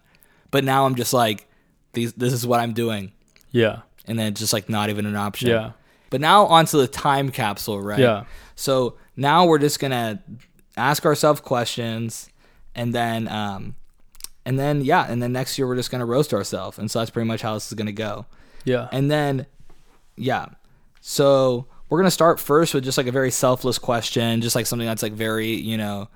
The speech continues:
Speaker 1: like, we're very vir-, virtuous people, so we just, we care about the most, like, you know, stuff that's, like,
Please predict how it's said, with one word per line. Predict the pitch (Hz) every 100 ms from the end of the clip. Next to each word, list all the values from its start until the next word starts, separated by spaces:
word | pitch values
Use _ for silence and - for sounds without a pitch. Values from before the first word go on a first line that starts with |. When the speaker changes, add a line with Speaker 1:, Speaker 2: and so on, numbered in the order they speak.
| - -
Speaker 1:
like, | 107 98
we're | 117 117
very | 123 123
vir-, | 117 117 117
virtuous | 120 123 - 123 -
people, | 120 107 117 117 110
so | 113
we | 113
just, | 107 117 -
we | 135
care | 131 139
about | 127 120
the | 120
most, | 113 113 - 113
like, | 104 101 - - -
you | 123
know, | 117 107 101 101 _ _ _
stuff | - 139 -
that's, | 123 113
like, | 107